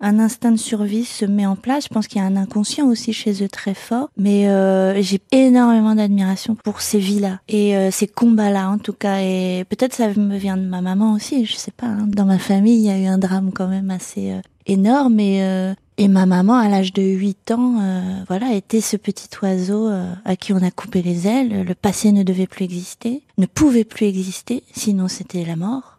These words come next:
Et il y avait que l'avenir, et vers un avenir, euh, comment on va faire pour vivre cet avenir ? Et, euh, peut-être que ça me touche profondément, euh, parce qu'il y a quelque chose dans la génération précédente, euh, chez moi.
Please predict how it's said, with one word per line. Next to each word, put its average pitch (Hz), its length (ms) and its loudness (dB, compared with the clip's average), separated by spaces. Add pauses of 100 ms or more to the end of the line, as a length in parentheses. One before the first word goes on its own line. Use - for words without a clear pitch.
Et 190 100 -2
il 185 60 0
y 175 80 0
avait 170 160 -2
que - 160 -2
l'avenir, 208 640 2
et 190 140 0
vers 170 180 -4
un 170 180 -8
avenir, 185 480 0
euh, 185 300 -2
comment 196 280 -2
on - 20 0
va 180 100 0
faire 233 300 -6
pour 196 160 -2
vivre 208 200 -2
cet - 240 -8
avenir ? 190 360 -2 (540)
Et, 180 260 2
euh, 175 120 2
peut-être - 400 -4
que 208 120 -2
ça 196 240 -2
me 190 120 2
touche - 280 -6
profondément, 202 800 -2
euh, 190 60 -2 (480)
parce - 200 -10
qu'il 190 100 0
y 175 40 -4
a - 20 -4
quelque 190 220 -2
chose 208 260 0
dans 190 120 -2
la 190 120 0
génération 185 600 0
précédente, 196 760 -2
euh, 185 80 -4
chez 202 200 -4
moi. 240 220 0